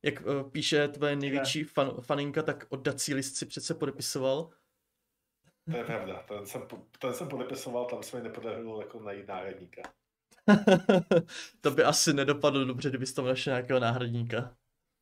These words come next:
Speaker 3: A nemůžu mít moc hubatý, já nic neříkám.
Speaker 1: <laughs> A
Speaker 3: Vraťme se zpátky teda k tématu zase, a
Speaker 1: Určitě, určitě. Já jsem, no, takhle se chci zeptat,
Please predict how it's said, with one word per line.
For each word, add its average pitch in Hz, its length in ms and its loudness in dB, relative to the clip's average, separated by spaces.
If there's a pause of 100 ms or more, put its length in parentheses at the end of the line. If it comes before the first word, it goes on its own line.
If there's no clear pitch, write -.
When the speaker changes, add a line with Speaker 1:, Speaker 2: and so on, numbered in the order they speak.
(320)
Speaker 3:
A 104 40 -14
nemůžu 117 240 -10
mít 123 200 -10
moc 110 100 -10
hubatý, 107 360 -8
já 101 100 -6
nic 98 140 -12
neříkám. 95 440 -14 (480)
Speaker 1:
<laughs> 208 1300 4 (2500)
A 117 220 -2
Speaker 3:
Vraťme 120 180 0
se 190 120 -8
zpátky 165 340 -4
teda 170 180 -4
k - 100 -8
tématu 127 320 -4
zase, 135 200 -8 (440)
a 107 140 -4
Speaker 1:
Určitě, 104 440 0
určitě. - 400 -2 (200)
Já 139 240 4
jsem, 190 380 -2
no, 139 220 -6
takhle 165 240 0
se 170 140 0
chci 175 140 -6
zeptat, 196 300 0